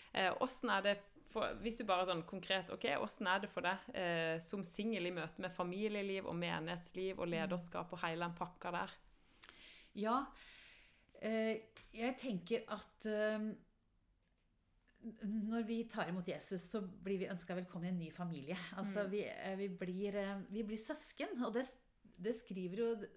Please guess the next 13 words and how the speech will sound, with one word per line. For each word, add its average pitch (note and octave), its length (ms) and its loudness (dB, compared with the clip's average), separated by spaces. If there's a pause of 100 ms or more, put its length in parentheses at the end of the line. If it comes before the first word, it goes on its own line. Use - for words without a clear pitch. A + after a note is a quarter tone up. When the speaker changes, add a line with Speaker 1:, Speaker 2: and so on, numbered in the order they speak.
(840)
Speaker 2:
Paulus F#3 460 0
ganske A#3 300 -4
mye F#3 180 -2
om, E3 80 -4
ikke F3+ 100 -6
sant? E3+ 160 -4
Han F#3 140 -2
kaller F3 300 -2
oss E3 120 -8
brødre F3+ 500 -2
og E3+ 60 -4
søstre. F#3 380 -6
Speaker 1:
Mm. F3 100 -6